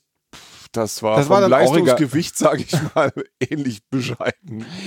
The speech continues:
Speaker 2: Dieses wunderbare allradgetriebene Fahrzeug aus Schweizer Ex-Feuerwehrbesitz, nee, was? Doch, Feuerwehrbesitz, äh, kostet nur fünftausendeinundfünfzig Euro. Der Allradantrieb ist zuschaltbar und Sie können den Wagen erwerben bei A C T Special Car Center A G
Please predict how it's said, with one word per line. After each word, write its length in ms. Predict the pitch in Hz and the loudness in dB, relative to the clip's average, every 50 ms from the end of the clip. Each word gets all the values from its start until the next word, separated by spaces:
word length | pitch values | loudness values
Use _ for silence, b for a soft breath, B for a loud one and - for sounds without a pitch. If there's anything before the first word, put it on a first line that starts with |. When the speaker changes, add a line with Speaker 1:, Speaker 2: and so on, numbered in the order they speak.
| 190 160 - | -12 -8 -4
Speaker 2:
Dieses 300 | - 208 233 233 214 185 | -2 -2 0 0 -2 -2
wunderbare 480 | 202 226 226 214 185 180 151 123 185 147 | 2 2 2 4 4 4 4 2 2 2
allradgetriebene 720 | 160 190 208 196 190 170 165 156 - 160 170 165 170 - | 2 2 2 2 0 0 -2 -4 -4 -6 -4 -4 -4 0
Fahrzeug 400 | - 156 160 156 - 135 127 - | 0 0 0 2 0 0 0 0
aus 320 | - 170 202 196 185 - - | 0 -2 -2 -2 -4 -8 -12
Schweizer 680 | - - - 123 131 147 190 202 - - 160 156 - - | -12 -10 -2 0 2 2 2 0 0 0 0 0 0 -2
Ex-Feuerwehrbesitz, 960 | 190 196 - - - - 131 123 113 120 117 107 110 123 175 180 - - 196 - _ _ - | -6 -8 -8 -8 -4 0 0 2 2 0 -2 -2 -2 -4 -4 -4 -6 -12 -16 -18 _ _ -2
nee, 280 | 123 131 127 117 110 - | 2 2 2 2 2 0
was? 240 | 147 170 185 - - | 0 -2 -2 -2 -2
Doch, 160 | - 170 - | -4 -2 0
Feuerwehrbesitz, 640 | - 240 233 151 135 120 110 107 110 110 - - b b b b b b b b b b _ | 2 2 4 4 2 0 0 -4 -6 -8 -8 -14 b b b b b b b b b b _
äh, 260 | - 123 123 127 127 117 | 2 4 4 4 4 2
kostet 540 | - - 180 208 202 - 208 196 185 - _ _ | 0 -2 -2 -2 0 -2 -2 -2 -2 -6 _ _
nur 260 | 156 147 156 185 202 | -2 0 2 2 2
fünftausendeinundfünfzig 1120 | - - 226 226 - - 190 185 190 180 170 151 156 156 143 139 170 165 - - 135 131 - | 0 -2 -6 -8 -6 -2 0 0 0 0 -2 -4 -4 -4 -4 -6 -8 -10 -10 -12 -10 -6 -4
Euro. 240 | 107 147 175 196 | -2 -2 -2 0
Der 140 | 170 165 - | 0 0 0
Allradantrieb 400 | 135 165 165 160 160 139 135 127 | 0 0 0 -2 -4 -6 -4 -6
ist 180 | 127 117 - - | -6 -8 -8 -10
zuschaltbar 720 | 202 220 208 - 196 180 175 160 - 165 170 185 - - | -10 -10 -4 0 0 0 0 0 0 0 0 0 0 -2
und 220 | 165 151 135 - - | -4 -6 -6 -8 -12
Sie 340 | - 139 110 113 147 185 202 | -14 -14 -10 -8 -8 -8 -8
können 280 | 202 - 165 156 156 143 | -4 -4 -2 -2 0 -2
den 180 | 135 131 113 | -2 -2 0
Wagen 280 | 117 127 135 147 147 147 | 2 2 2 0 -2 -4
erwerben 420 | 123 123 107 117 123 143 156 143 | -6 -2 0 2 0 0 0 0
bei 180 | 120 120 123 - | 0 0 0 0
A 160 | - 151 - | -2 -6 -6
C 140 | - - 151 | -6 -6 -8
T 160 | 139 - 147 139 | -4 -4 -4 -4
Special 380 | - - - 156 156 - 156 | -4 -4 -4 -4 -4 -4 -8
Car 240 | 135 - 139 139 143 | -8 -4 -2 -2 -2
Center 340 | - - 139 131 143 131 - 98 | -2 -4 -2 0 0 0 0 0
A 100 | 123 123 | -2 -2
G 320 | 120 117 131 139 143 | -2 0 0 2 2